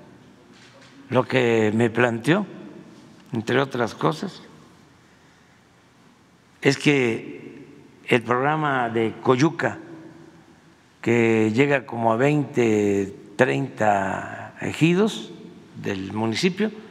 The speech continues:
se amplía todo el municipio, porque hubo también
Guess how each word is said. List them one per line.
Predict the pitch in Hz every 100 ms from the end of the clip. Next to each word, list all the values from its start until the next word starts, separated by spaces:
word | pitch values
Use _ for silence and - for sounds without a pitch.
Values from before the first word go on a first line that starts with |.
| - - - - - -
se | - - 117 107 110
amplía | - 110 123 135 131 107 -
todo | 131 120 104 - - - - - - -
el | 101 104
municipio, | 101 101 101 - - - - - - - - - - - - - - - - - - - - - -
porque | 120 117 127 120 113 -
hubo | 147 160 139
también | 123 123 131 143